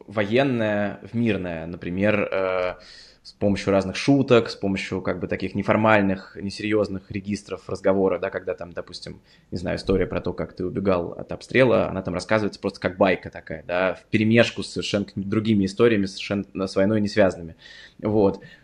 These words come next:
Э, или там, я не знаю, э, под звуки сирены в шутку, э, там молодые подростки танцуют или там как-то изображают эти звуки,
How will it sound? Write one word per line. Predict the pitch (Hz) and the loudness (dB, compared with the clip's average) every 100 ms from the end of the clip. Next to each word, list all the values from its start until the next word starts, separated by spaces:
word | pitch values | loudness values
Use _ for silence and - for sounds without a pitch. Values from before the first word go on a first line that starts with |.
| - | -6
Э, | - 98 98 90 | 0 2 2 0
или | - 107 | 2 2
там, | 101 95 95 | 4 2 2
я | 95 | 0
не | 92 | -2
знаю, | 90 95 87 - - - | -2 -2 -2 -4 -6 -6
э, | 92 87 76 62 - _ - | -2 -2 -2 -6 -10 _ -6
под | 95 | -4
звуки | 95 101 | -2 -4
сирены | - 95 101 107 98 90 90 87 - _ _ - - | -4 2 4 4 2 0 -2 -4 -8 _ _ -20 -20
в | - | -10
шутку, | - 104 - 92 90 85 - - - | -6 -6 -2 0 0 -2 -8 -20 -8
э, | - 76 - | -6 -2 0
там | 78 73 65 - - | 0 -2 -8 -12 -10
молодые | - 90 87 95 90 | -4 -2 -2 -2 -2
подростки | 90 90 98 101 - 92 | -2 -2 -2 -2 -4 -4
танцуют | 92 101 - 110 82 - | 0 0 2 2 2 -2
или | - 87 | -4 -4
там | - 78 | -4 -6
как-то | - 90 92 | -4 -4 -4
изображают | 92 98 92 104 101 95 | -2 0 4 6 4 2
эти | 92 | -4
звуки, | 90 95 98 - 92 92 | -10 -6 -6 -2 0 0